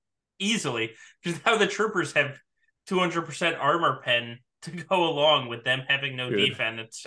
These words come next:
Speaker 1: and it's like, "You're dead." <laughs>
Speaker 2: Uh, Dark, Dark Trooper with, uh, uh, like, a high relic, relic seven or eight Dark Trooper with a, a really good armor pen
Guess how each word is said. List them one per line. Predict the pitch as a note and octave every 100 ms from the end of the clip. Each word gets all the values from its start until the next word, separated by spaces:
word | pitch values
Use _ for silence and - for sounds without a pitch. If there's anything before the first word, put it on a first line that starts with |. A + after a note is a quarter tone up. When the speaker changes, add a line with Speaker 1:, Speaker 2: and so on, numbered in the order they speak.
| -
Speaker 1:
and | D3
it's | C#3+
like, | C#3+ C3+ - _ _ -
"You're | D#3
dead." | C#3 A#2 A#2 - _ _ _ -
<laughs> | E3 _ _ _ _ _ _ -
Speaker 2:
Uh, | A#2 - -
Dark, | A#2 -
Dark | C3 B2+ C3+
Trooper | C#3 A#2 A#2 G#2 G2+ G2+ C#3 -
with, | C3 A2+ G#2+ G#2+ - - -
uh, | C3 -
uh, | D#2+ G#2 A2+
like, | G#2
a |
high | G2+ A#2+ C3
relic, | C#3+ B2+ B2+ A#2+ A#2 - -
relic | A#2+ B2+ A#2+
seven | B2+ A#2 A2
or | -
eight | G2+ G#2 C3
Dark | G#2+ G2+
Trooper | - G2+ F#2+ F2+ F#2+
with | F#2+ G#2+ G#2 G#2 - _ _ - -
a, | -
a | A2+ A2 A2 G2
really | A2 G#2+ G#2
good | G2 G#2+ G#2+ G#2+ A2 -
armor | G#2+ A2+ A#2 A#2
pen | C#3 C3 C#3